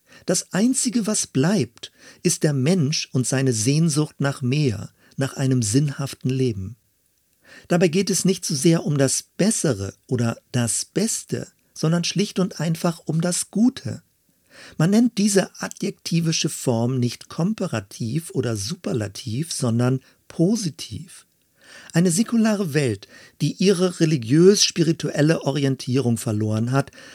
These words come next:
sucht nach dem Guten, nach dem guten Leben,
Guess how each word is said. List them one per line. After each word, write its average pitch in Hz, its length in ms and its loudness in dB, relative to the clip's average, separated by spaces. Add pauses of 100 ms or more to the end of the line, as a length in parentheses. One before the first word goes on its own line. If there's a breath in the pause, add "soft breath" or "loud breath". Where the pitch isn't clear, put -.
sucht 185 440 2
nach 160 220 0
dem 156 320 0
Guten, 147 580 0 (460 soft breath)
nach 151 220 2
dem 151 300 2
guten 185 480 2
Leben, 143 540 0